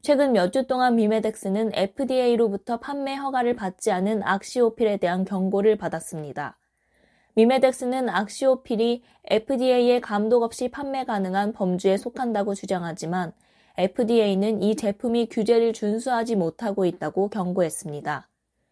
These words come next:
에프디에이는 악시오필이 필요한 연구가 더 선행되어야 하는 제품이라며 판매가 불법이라고 강조했습니다.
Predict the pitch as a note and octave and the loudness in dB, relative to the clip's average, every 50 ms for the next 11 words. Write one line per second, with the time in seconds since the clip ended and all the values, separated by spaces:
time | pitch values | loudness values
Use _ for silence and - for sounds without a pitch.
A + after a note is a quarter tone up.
0 | _ _ _ _ _ _ - G#3+ A3 A3 - - C#4 B3 C4+ C4+ C4 B3+ B3+ B3+ | _ _ _ _ _ _ 4 4 4 4 2 -2 0 2 2 2 2 2 0 0
1 | C4+ C4+ C4 G#3+ F3+ G3 G3 - - - C#4 C4+ C4+ C4 C4+ - C#4 B3 B3 B3+ | 0 0 0 2 2 2 0 0 -2 0 2 4 4 4 2 -2 -2 -2 0 0
2 | C4 B3+ - E4 D4 D4+ D4+ D4 C#4+ C4 A#3 G3+ F#3 F#3+ G3 G#3+ A3 G#3+ G#3+ G#3+ | -2 -2 -4 -4 -2 0 0 0 0 0 0 0 0 0 2 2 2 2 0 -2
3 | G#3+ F#3+ F3+ F3+ - B3 B3+ C4 C4 C4 C4 B3+ A#3+ A#3 G#3+ G3+ G3+ G3 F#3+ F#3 | -2 -4 -4 -4 -4 -4 -4 -4 -4 -4 -4 -2 0 0 0 2 2 0 0 0
4 | F#3+ F#3+ G3 - F#3+ - - G#3+ F#3+ F#3 E3+ D#3+ D#3 E3 F#3+ G3+ A3 - - C#4+ | 0 -2 -2 -4 -6 -6 -4 -2 -2 0 0 -2 -2 -2 -2 -2 -2 -4 -4 -6
5 | C4+ C4 B3+ B3 A#3+ B3 A#3+ A#3+ - - G#3+ A3 A3 A#3 A#3 A3+ A3+ A3+ G#3 F#3 | -4 -2 -2 0 2 0 0 0 0 2 4 4 4 2 2 0 0 0 -2 -2
6 | E3+ E3 - G3 G#3+ G#3+ - G3 F#3+ F#3 F3+ F#3 E3+ E3+ - - - D#3+ D#3 D3 | -2 -2 -2 -2 -4 -2 -4 -4 -4 -4 -2 -2 -4 -4 -4 -8 -8 -8 -6 -4
7 | - D#3 D#3 - - | -2 -2 -2 -4 -6